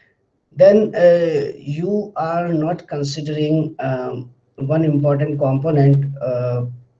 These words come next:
who is responsible for the interpretation and analysis of that work, that is the reader.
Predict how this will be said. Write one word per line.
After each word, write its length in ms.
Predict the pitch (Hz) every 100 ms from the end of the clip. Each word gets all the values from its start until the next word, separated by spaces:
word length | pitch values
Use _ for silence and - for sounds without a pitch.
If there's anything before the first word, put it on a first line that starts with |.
| _ _ _ _ _ _ 139
who 120 | 151
is 160 | 143 139
responsible 680 | 139 - 143 147 147 147 143
for 480 | 139 131 131 127 127
the 180 | 127 131
interpretation 960 | 135 156 143 143 131 - 135 127 127 - _ _ _ _ -
and 340 | 139 139 135
analysis 520 | 135 135 160 175 180
of 160 | 165 139
that 180 | 139 123
work, 300 | 120 147 - -
that 160 | 143
is 120 | 175 170
the 100 | 147
reader. 440 | 156 143 107 -